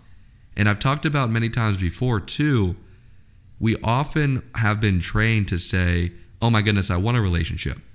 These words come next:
But do we really know what we want and what is actually behind that phrase? Because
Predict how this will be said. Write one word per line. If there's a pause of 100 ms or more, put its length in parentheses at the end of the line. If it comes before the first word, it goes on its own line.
(920)
But
do
we
really
know
what
we
want
and
what (640)
is
actually
behind (480)
that
phrase?
Because